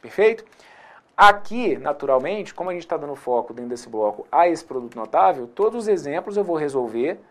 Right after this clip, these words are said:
aplicando essa regra. Mas se você quiser, até como forma de treinamento, e fazendo o produto do termo por ele mesmo,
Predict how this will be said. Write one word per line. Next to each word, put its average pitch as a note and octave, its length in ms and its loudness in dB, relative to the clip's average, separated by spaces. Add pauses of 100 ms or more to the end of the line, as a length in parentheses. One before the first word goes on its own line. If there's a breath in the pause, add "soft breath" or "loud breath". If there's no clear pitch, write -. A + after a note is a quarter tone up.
(300 soft breath)
aplicando C#3 480 -4
essa A3+ 180 0
regra. F3 360 2 (500)
Mas D#3+ 160 -4
se - 80 -14
você E3 240 -6
quiser, B2 460 -2
até C#3 160 -4
como D3+ 180 -8
forma C3+ 280 -2
de B2+ 80 -16
treinamento, A#2+ 540 -10
e - 20 -16
fazendo A#2 480 -4
o A#2+ 40 -10
produto C3+ 640 -4
do C3+ 160 -14
termo A#2+ 320 -8
por A#2+ 120 -10
ele D3+ 140 -6
mesmo, F#3 300 -6